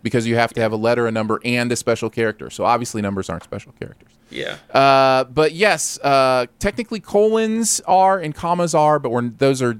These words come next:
Speaker 1: there's so many movies with colons and commas. So basically we're doing best ever movies with special characters in the title other than colons and commas.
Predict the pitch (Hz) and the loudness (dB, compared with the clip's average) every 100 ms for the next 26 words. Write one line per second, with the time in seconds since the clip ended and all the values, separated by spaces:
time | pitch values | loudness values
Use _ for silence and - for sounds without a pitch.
0 | - 123 113 - - 143 151 151 135 113 | -4 -4 -4 -4 2 2 2 0 0 0
1 | 127 143 151 _ _ _ 123 120 123 113 | 0 -2 -4 _ _ _ -2 0 0 -2
2 | - 117 110 104 101 104 95 95 92 - | -2 0 0 -2 -4 -2 0 0 -2 -2
3 | 101 113 180 - 175 143 127 151 - 156 | 0 0 0 0 0 2 2 0 0 -2
4 | 143 131 127 120 107 - 156 170 - 131 | 0 0 -2 -2 -2 -2 -2 -2 0 0
5 | - 120 113 110 - 107 101 101 98 - | 0 -2 -2 -4 -2 0 2 0 -2 -6
6 | _ _ - 175 147 127 113 110 104 98 | _ _ 2 4 4 0 2 2 2 0
7 | 98 92 87 85 85 85 80 | -4 -2 -2 0 -2 -2 -4